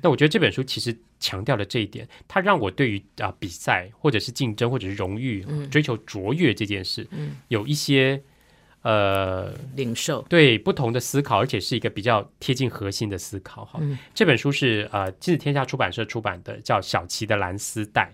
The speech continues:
Speaker 1: 哈。
Speaker 2: 嗯。
Speaker 1: 小琪是一个男生，你知道男生都活泼好动哈，
Speaker 2: 嗯。
Speaker 1: 尤其是幼稚园的男生，哇，
Speaker 2: 嗯。
Speaker 1: 很爱，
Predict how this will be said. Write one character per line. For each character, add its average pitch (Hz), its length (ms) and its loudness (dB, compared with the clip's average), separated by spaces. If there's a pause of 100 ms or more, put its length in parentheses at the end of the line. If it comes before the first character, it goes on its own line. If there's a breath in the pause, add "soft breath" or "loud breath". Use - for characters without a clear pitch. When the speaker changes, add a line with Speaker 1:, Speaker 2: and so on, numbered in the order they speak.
(140)
Speaker 1:
哈。 82 80 -12
Speaker 2:
嗯。 139 260 -4 (440 loud breath)
Speaker 1:
小 120 180 4
琪 143 160 0
是 196 160 4
一 - 20 2
个 160 100 8
男 85 300 -6
生， 87 360 -4 (800 soft breath)
你 143 60 2
知 165 40 8
道 170 60 8
男 120 120 4
生 143 140 2
都 147 60 4
活 101 180 -2
泼 117 160 0
好 104 240 2
动 92 240 -4
哈， 113 200 -14
Speaker 2:
嗯。 160 60 -4
Speaker 1:
尤 - 40 0
其 127 120 -2
是 123 120 -6
幼 123 120 0
稚 113 140 -4
园 92 100 -4
的 92 60 -8
男 87 220 -12
生， 90 240 -12
哇， 117 260 2
Speaker 2:
嗯。 101 60 -2
Speaker 1:
很 104 100 -4
爱， 123 300 2